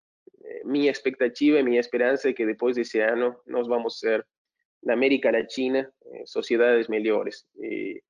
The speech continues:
obviamente, grande inspiração do último ano foi os trabalhadores do setor de saúde, né, <laughs> que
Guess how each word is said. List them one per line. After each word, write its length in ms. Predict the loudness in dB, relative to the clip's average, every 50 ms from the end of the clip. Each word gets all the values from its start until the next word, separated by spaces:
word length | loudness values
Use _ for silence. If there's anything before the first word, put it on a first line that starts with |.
| _ _ _ _ _ _
obviamente, 1120 | -4 0 2 2 2 4 4 4 2 2 2 0 2 2 4 4 4 4 2 0 -2 -6 -6 -4
grande 300 | 0 0 2 2 0 0
inspiração 520 | -2 -4 -4 -4 -4 -4 -2 0 0 0
do 100 | 2 2
último 320 | 2 2 0 0 0 2 2
ano 280 | 2 2 2 2 0
foi 220 | 0 -2 -4 -4 -6
os 480 | -8 -10 -14 -16 -20 _ _ _ -20 -6
trabalhadores 520 | -2 0 2 2 4 4 4 6 4 4 2
do 80 | -2
setor 280 | -6 -6 -4 -2 -2 -2
de 80 | -2 -2
saúde, 360 | 0 0 0 0 -2 -4 -8
né, 120 | -10 -10
<laughs> 40 | -10
que 120 | -10 -8